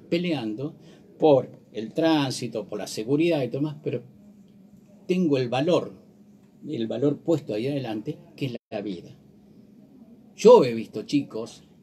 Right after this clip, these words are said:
que están entre la vida y la muerte por no usar el casco. Yo lo he visto.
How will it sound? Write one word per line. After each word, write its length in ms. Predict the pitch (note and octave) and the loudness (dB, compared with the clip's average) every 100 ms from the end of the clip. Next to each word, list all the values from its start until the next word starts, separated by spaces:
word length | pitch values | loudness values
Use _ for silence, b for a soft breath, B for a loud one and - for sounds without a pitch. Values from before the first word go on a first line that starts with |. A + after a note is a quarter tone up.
| - | -12
que 340 | A2+ A#2+ B2 - | -6 -6 -6 -10
están 440 | - C#3+ C#3+ C#3 - | -8 -2 0 0 -4
entre 260 | A2+ A2 | -6 -4
la 140 | A2+ A2+ | -4 -2
vida 180 | C#3 | -2
y 60 | B2 | -2
la 80 | A2+ | -2
muerte 500 | B2+ G#2+ F#2+ - D3 - - - - - | -4 -4 -6 -12 -12 -14 -18 -18 -14 -4
por 140 | A#2+ | -2
no 160 | C3+ C#3 | 2 0
usar 260 | B2 B2 | 0 -4
el 120 | A#2 | -6
casco. 460 | A2 F#2+ - - - - - - - - - - - - - - - - - - - - | -8 -12 -14 -20 -20 -20 -20 -20 -20 -20 -20 -20 -20 -20 -20 -20 -20 -20 -20 -20 -20 0
Yo 220 | D#3 E3+ | 4 4
lo 100 | B2+ | 2
he 40 | |
visto. 320 | F#2 - - | -2 -10 -18